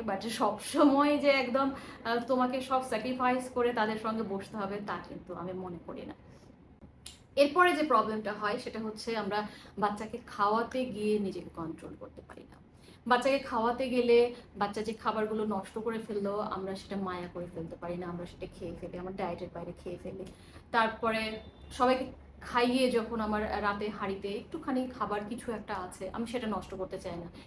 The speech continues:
কিংবা ঝামেলা করে ফ্রিজেও রাখতে যেতে চাই না। ওইটা কি করব? আমি নিজেই খেয়ে ফেলি। So এই হ্যাবিটগুলো আমাদেরকে ত্যাগ করতে হবে। তোমার বুঝতে হবে যে তোমার এই একটু একটু একটু করে প্রতিদিন খাওয়াটা কিন্তু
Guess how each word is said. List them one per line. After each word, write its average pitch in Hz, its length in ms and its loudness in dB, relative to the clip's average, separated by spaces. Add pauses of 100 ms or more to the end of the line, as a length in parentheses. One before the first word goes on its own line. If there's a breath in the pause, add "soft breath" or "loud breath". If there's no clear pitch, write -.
কিংবা 254 360 8
ঝামেলা 226 400 0
করে 220 420 -4 (260)
ফ্রিজেও 247 360 2
রাখতে 185 320 -6
যেতে 185 260 -8
চাই - 220 -10
না। - 120 -8 (640 loud breath)
ওইটা 302 180 6
কি 285 140 4
করব? 285 280 8
আমি 269 180 4
নিজেই 180 320 -2 (100)
খেয়ে 185 200 -8
ফেলি। - 200 -14 (280 loud breath)
So - 80 -2 (120)
এই 359 300 6 (140)
হ্যাবিটগুলো 311 540 0
আমাদেরকে 320 280 2
ত্যাগ 262 260 2 (120)
করতে 311 240 0
হবে। 214 460 0
তোমার 311 340 6 (120)
বুঝতে 247 420 0
হবে 311 260 6
যে 311 120 -4
তোমার 311 220 2
এই 311 240 0
একটু 294 260 -8
একটু 320 420 -6
একটু 320 440 -8
করে 320 260 -2 (260 loud breath)
প্রতিদিন 330 460 2
খাওয়াটা 285 460 6
কিন্তু 330 380 2